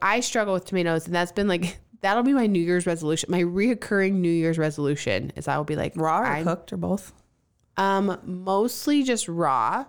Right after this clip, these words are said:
Speaker 2: Mm-hmm.
Speaker 1: I used to also not do, like, chunks of tomatoes. Like, but if
Speaker 2: Okay.
Speaker 1: it was, like, you know,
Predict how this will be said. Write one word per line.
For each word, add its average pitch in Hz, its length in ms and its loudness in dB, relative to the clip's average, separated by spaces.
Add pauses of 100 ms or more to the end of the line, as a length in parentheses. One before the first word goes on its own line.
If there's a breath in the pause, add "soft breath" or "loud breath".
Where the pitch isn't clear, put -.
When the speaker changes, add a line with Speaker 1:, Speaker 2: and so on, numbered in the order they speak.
Speaker 2:
Mm-hmm. 156 360 2
Speaker 1:
I - 60 -4
used 233 280 2
to - 100 -10
also 190 320 0
not 160 340 -2
do, 170 160 0
like, 151 240 -2
chunks 214 480 -2
of 170 120 -4
tomatoes. 113 640 -2
Like, 175 260 -4
but 185 160 0
if 165 60 -2
Speaker 2:
Okay. 220 80 0
Speaker 1:
it - 80 -2
was, 196 180 0
like, 151 340 -2 (680)
you 214 120 0
know, 175 140 2